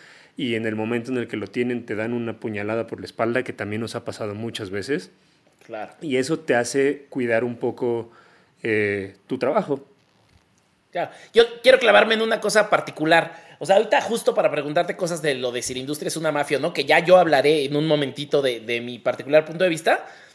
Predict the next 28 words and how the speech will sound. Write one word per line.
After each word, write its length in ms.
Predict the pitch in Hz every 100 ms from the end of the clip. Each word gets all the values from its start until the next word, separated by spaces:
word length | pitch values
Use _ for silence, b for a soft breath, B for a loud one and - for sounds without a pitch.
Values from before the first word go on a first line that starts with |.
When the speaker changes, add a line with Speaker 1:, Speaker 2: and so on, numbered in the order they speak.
| B B B _
Speaker 2:
pues 140 | 185
lo 60 | 190
hablamos 360 | 190 208 269 220
desde 220 | 175 151
el 80 | 143
Wax, 420 | 151 175 185 -
que 120 | -
tiene 440 | 165 160 170 180 - -
once 380 | 175 185 196 175
o 60 |
diecisiete 640 | 139 131 131 131 170 175
o 120 | 175 -
quince 360 | 156 165 165
años 320 | 165 170 165 143
de 100 | 131
carrera 580 | 131 131 160 151 160 151
y 200 | 123 -
que 160 | 135
hoy, 340 | 139 156 160 156 b b b
pues, 120 | 131
es 140 | 156 156
dueño 260 | 185 180
de 80 | 185
un 100 | 175
par 160 | 175 175
de 60 |
empresas 640 | 165 156 160 151 170 151 -
y 240 | 143 131